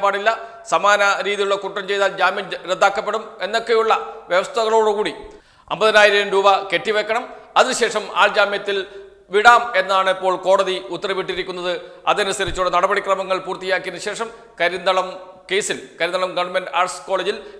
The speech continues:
വ്യാജരേഖ സമർപ്പിച്ച കേസിൽ നീലീശ്വരം പോലീസ് അറസ്റ്റ് ചെയ്ത് നീലീശ്വരത്തേക്ക് കൊണ്ടുപോവുകയും ചെയ്യും.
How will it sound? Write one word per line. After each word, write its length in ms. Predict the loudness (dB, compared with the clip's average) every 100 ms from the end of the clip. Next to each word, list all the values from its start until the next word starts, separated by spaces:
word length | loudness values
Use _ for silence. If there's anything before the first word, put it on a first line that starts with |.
| 2
വ്യാജരേഖ 480 | 4 4 2 2 0 -2
സമർപ്പിച്ച 420 | -2 -2 -6 -4 -4 -4
കേസിൽ 280 | -4 -6 -10 -8
നീലീശ്വരം 320 | -8 -6 -6
പോലീസ് 300 | -6 -8 -8 -8 -10 -16 -2 0
അറസ്റ്റ് 240 | 0 -4
ചെയ്ത് 200 | -4 -2 -2 -4
നീലീശ്വരത്തേക്ക് 560 | -6 -10 -10 -8 -8 -8
കൊണ്ടുപോവുകയും 500 | -8 -8 -6 -6 -6 -8
ചെയ്യും. 160 | -10